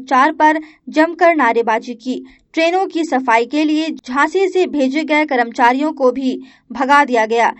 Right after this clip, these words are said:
जिसके कारण ट्रेनें बिना सफाई व पानी भरे ही ग्वालियर से रवाना हुई, जिसके कारण यात्रियों को काफी परेशानी झेलनी पड़ी है। और अब समाचार खेल जगत से। विंडीज के खिलाड़ी ने खेली तूफानी पारी,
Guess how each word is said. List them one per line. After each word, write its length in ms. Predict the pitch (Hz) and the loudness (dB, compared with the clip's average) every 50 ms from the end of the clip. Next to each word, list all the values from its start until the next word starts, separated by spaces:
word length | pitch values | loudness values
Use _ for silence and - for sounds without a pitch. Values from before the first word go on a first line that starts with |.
| - _ _ _ 240 | -12 _ _ _ -2
जिसके 340 | 285 320 311 320 - 392 370 | -2 -2 0 0 -2 -2 2
कारण 380 | 370 285 254 262 277 285 285 | 2 4 4 4 2 0 -2
ट्रेनें 400 | 269 269 285 262 262 262 262 262 | -4 -4 -2 0 0 0 0 0
बिना 260 | 262 269 285 320 349 359 | -2 -2 0 0 0 0
सफाई 440 | 359 277 262 262 262 254 262 294 294 | 0 -2 -4 0 2 2 2 2 2
व 180 | 254 240 226 | 2 0 0
पानी 360 | 220 226 - 254 269 285 311 311 | 0 0 0 0 2 0 0 -2
भरे 240 | 262 294 269 269 | -2 -2 -2 -2
ही 260 | 285 285 294 285 294 277 - - - _ - - | -2 -2 -4 -4 -6 -10 -12 -16 -20 _ -14 -4
ग्वालियर 440 | - 269 262 269 285 285 320 330 | 2 4 6 6 4 4 0 -2
से 200 | 320 - 349 359 | 0 0 0 2
रवाना 340 | 320 262 247 226 220 226 226 226 | 2 2 0 0 -2 -2 -2 -4
हुई, 300 | 262 262 262 247 - - - _ _ _ _ - | -4 -4 -6 -6 -6 -8 -16 _ _ _ _ -6
जिसके 340 | 247 285 302 302 294 294 262 | -2 -2 -2 0 0 -2 0
कारण 320 | 254 269 277 302 320 311 302 | 2 4 4 4 4 2 2
यात्रियों 440 | 285 254 262 262 285 330 359 370 | 2 2 2 2 0 0 0 0
को 160 | 359 370 349 349 - | 0 -2 -4 -2 0
काफी 320 | - 240 262 262 320 330 | 2 0 0 0 -4 -6
परेशानी 640 | 320 294 247 226 240 254 262 277 262 285 302 311 294 | -2 -2 0 0 0 -2 -2 -2 -2 0 -2 -2 -4
झेलनी 380 | 262 - 285 311 262 240 233 | -6 -4 -2 -2 -2 -2 -4
पड़ी 260 | - - 240 233 240 | -4 -4 -4 -4 -2
है। 220 | 240 277 269 233 - - - _ _ _ _ _ _ - | -2 0 -2 -2 -2 -6 -16 _ _ _ _ _ _ -6
और 160 | - 247 240 | -4 0 2
अब 120 | 247 269 262 | 2 0 0
समाचार 540 | 262 330 311 311 311 320 330 311 320 349 359 359 | -2 -4 -4 -2 -2 0 2 2 2 0 -2 -6
खेल 200 | - - 370 320 262 | -4 -2 0 0 0
जगत 320 | 254 226 226 214 233 233 - | -2 -4 -4 -4 -4 -6 -4
से। 120 | - 277 233 - - - _ _ _ _ - - | -2 -2 -2 -2 -4 -14 _ _ _ _ -12 -4
विंडीज 480 | 233 285 294 294 294 359 392 415 392 | -2 0 2 4 4 4 4 4 2
के 140 | - 403 403 | 0 -4 -4
खिलाड़ी 480 | 392 - 311 269 247 247 262 262 - 349 | -4 -2 2 4 6 6 6 4 2 -2
ने 160 | 320 311 311 | -2 -2 -4
खेली 340 | 311 - 311 285 269 294 311 | -2 -2 -2 -2 0 0 -2
तूफानी 480 | 302 285 277 262 285 277 294 285 254 254 | -2 -4 -6 -2 0 0 0 0 -2 -2
पारी, 400 | 262 233 220 226 220 208 - | 0 0 0 0 -2 -6 -12